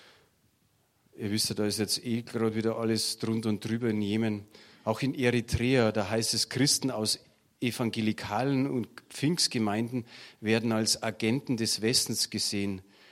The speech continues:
Christliche Gefangene werden unter unmenschlichen Bedingungen in Gefängnissen oder auch in Frachtcontainern festgehalten.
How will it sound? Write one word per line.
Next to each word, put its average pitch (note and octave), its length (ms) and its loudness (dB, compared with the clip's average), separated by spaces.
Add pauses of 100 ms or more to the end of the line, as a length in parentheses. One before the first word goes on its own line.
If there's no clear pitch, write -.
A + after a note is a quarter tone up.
(240)
Christliche B2+ 480 0
Gefangene A#2 520 0
werden A2+ 240 2
unter C3+ 320 -2
unmenschlichen B2+ 720 0
Bedingungen A#2+ 580 0
in G2+ 120 -2
Gefängnissen A#2 760 -2 (320)
oder A2 240 -2
auch A2+ 160 -6
in A2 100 0
Frachtcontainern G#2 1080 -4
festgehalten. F#2+ 840 -6